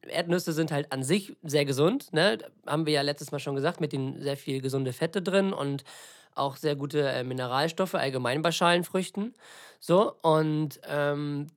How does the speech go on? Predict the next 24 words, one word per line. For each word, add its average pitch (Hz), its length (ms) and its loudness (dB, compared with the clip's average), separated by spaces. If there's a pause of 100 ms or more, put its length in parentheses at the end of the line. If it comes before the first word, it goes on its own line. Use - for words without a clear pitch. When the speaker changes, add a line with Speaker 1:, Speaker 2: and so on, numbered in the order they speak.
(240)
Speaker 2:
Erdnüsse 190 1040 0
haben, 160 440 2
dadurch, 160 220 2
dass 160 160 -4
sie 156 80 -10
zwar 151 140 -4
so 139 100 -4
viel 135 120 -4
Fett 208 320 -2
haben, 147 320 0
haben 156 160 0
sie 151 100 4
auch 147 80 0
eine 151 140 0
sehr 156 220 2
hohe 160 180 2
Kaloriendichte. 143 880 -2 (720)
Äh, 135 360 -4 (220)
sprich, - 300 -2
die 170 100 2
sind 143 160 0
auch 143 120 0
sehr 143 120 2
sättigend, 120 460 -2